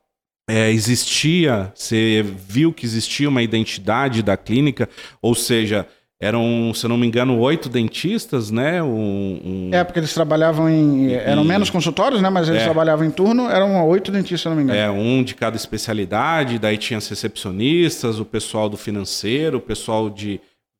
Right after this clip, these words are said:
Speaker 1: vendas e negociação. É... você enxergou que aquelas pessoas sentiam assim, "Poxa, isso aqui existe uma identidade da empresa", quando você fala com um dentista e com uma recepcionista, você sabe assim,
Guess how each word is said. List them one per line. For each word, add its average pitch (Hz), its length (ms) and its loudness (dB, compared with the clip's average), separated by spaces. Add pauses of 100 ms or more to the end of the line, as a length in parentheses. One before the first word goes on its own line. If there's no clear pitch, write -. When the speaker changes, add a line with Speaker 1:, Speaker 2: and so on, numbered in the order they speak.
Speaker 1:
vendas 107 360 -2
e 107 40 -8
negociação. 104 840 -2 (600)
É... 107 500 0 (160)
você 147 380 0
enxergou 156 720 2
que 131 160 -4
aquelas 160 340 -2
pessoas 147 560 -2
sentiam 131 340 -4
assim, 131 220 -6
"Poxa, 127 380 -2
isso 120 160 -6
aqui 151 500 -4
existe 120 560 -6
uma 131 140 0
identidade 113 960 -4 (100)
da 117 160 -2
empresa", 110 640 -2 (380)
quando 117 200 2
você 113 300 -2
fala 120 340 0
com 117 400 -4 (240)
um 165 220 2
dentista 160 760 -2 (440)
e 131 100 0
com 135 160 -2
uma 143 160 0
recepcionista, 131 1040 -2
você 131 280 -2
sabe 139 580 -4
assim, 131 320 -4